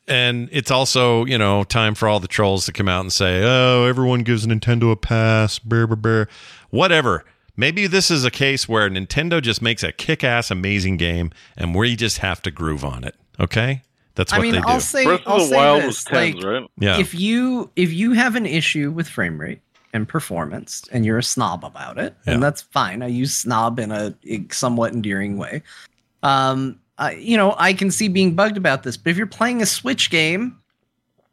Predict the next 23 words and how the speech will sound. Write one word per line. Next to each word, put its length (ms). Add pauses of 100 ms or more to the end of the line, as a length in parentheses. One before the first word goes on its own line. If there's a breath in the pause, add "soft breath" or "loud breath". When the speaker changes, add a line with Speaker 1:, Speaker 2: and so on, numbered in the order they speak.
(160)
Speaker 2:
you're 280
already 460
past 440
it. 120 (120)
This 200
was 180
an 80
issue 380
when 140
the 80
Switch 360
came 260
out. 240
This 120
is 100
nothing 480
new, 360
and 160
I 80
don't 220
think 200
it's 180
necessarily, 880